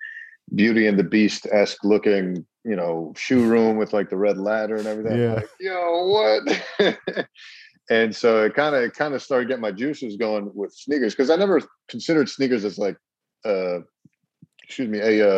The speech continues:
Speaker 1: uh, like, a thing as far as, like, collectibles and whatnot, 'cause I missed the S B era. I missed, um, you know, the, the Dunk era and all that kind of stuff. And it just went over my head. I just, uh, you know, it just wasn't in my, in my, uh, sights.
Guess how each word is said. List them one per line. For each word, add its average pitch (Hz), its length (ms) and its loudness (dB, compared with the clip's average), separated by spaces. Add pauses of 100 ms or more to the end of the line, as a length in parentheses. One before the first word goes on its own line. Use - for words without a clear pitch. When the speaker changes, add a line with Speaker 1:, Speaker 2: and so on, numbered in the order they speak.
(140)
Speaker 1:
uh, - 20 -4
like, 107 180 0
a 101 60 2
thing 123 460 0 (760)
as 107 120 -6
far 123 140 4
as, 107 100 2
like, 98 160 0
collectibles 110 560 -2
and 104 80 -4
whatnot, 107 240 -6
'cause 110 140 -2
I 117 80 -2
missed 127 260 -6
the 123 140 -2
S 120 120 -4
B 123 200 -6
era. 104 340 -4
I 95 60 -14 (120)
missed, - 300 -14 (520)
um, 92 560 2
you 117 100 -2
know, 92 240 2
the, 87 380 -2
the 90 100 -6
Dunk 107 320 0
era 98 280 4
and 95 80 -2
all 104 140 2
that 107 160 0
kind 98 160 -6
of 85 60 -10
stuff. 90 300 -2 (140)
And 92 300 -4
it 101 40 -4
just 110 180 -2
went 113 160 4
over 110 220 4
my 95 160 0
head. 98 260 2
I 85 80 -6
just, - 320 -16 (720)
uh, 87 580 2
you 104 80 -4
know, 85 80 0
it 82 80 -8
just 85 160 -10
wasn't 98 320 0
in 98 120 -2
my, 85 400 -2 (500)
in 101 120 -8
my, 90 180 0 (100)
uh, 80 220 0 (200)
sights. 110 340 2